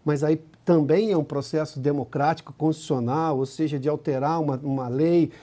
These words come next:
uma lei que possa ser, retroagir e tudo mais. Ah, o que chama atenção é que uma corte como essa deveria se resguardar a sua institucionalidade.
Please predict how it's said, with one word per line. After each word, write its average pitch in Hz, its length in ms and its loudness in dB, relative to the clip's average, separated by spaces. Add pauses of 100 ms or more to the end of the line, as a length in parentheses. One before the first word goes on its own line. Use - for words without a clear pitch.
(140)
uma 151 120 4
lei 156 140 4
que 160 120 -2
possa 151 380 -6
ser, 147 500 -4
retroagir 143 640 -2
e 160 60 -2
tudo 143 240 -2
mais. 156 420 2 (520)
Ah, 160 340 4 (200)
o 165 160 2
que 214 560 4
chama 202 260 2
atenção 185 480 0
é 196 80 0
que - 160 -4
uma 202 140 2
corte 208 340 0
como 180 280 -2
essa 170 200 -2
deveria 165 440 0
se 165 180 -4
resguardar 147 840 0
a 151 100 -6
sua 175 360 -2
institucionalidade. 160 1400 -4